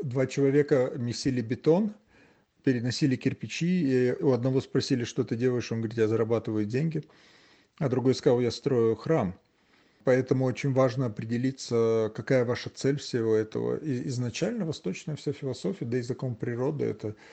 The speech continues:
говорит, что очень важно посвящать плоды Богу, не быть привязанным к плодам, но действовать максимально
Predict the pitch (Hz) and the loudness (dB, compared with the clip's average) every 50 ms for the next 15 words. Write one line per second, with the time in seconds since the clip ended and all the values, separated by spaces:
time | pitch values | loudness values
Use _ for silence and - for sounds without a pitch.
0 | - - - _ - 143 127 117 120 123 147 151 147 - - - 135 127 123 - | -20 -20 -18 _ -4 0 0 2 2 2 0 0 -2 -2 0 0 0 0 0 -2
1 | 135 123 127 135 131 127 131 117 - 117 - - 127 - - 135 127 127 - 139 | -2 2 2 2 2 2 -2 -4 -6 -6 -6 -6 -6 -2 0 0 0 0 -2 -4
2 | 120 113 127 120 117 123 143 147 143 123 117 113 113 127 120 - - - 131 123 | -2 -2 -2 0 0 0 0 2 0 -2 -2 -2 -4 -4 -6 -6 -6 -4 0 2
3 | 123 123 117 - 123 120 110 - - - 127 117 117 135 147 175 208 - - _ | 2 2 2 0 -4 -6 -6 -8 -4 0 0 2 2 2 0 0 -2 -4 -8 _
4 | _ _ _ _ _ _ _ _ _ _ _ _ - 151 147 147 135 131 139 139 | _ _ _ _ _ _ _ _ _ _ _ _ 0 2 2 4 6 6 6 6
5 | 139 - 151 135 - - 135 120 - - - 131 127 123 120 123 127 127 123 120 | 6 2 -2 -2 -2 -2 -4 -6 -4 -6 -4 -2 0 2 2 2 0 0 -2 -2
6 | 120 120 117 117 117 113 120 | -2 -2 -2 -2 -4 -4 -6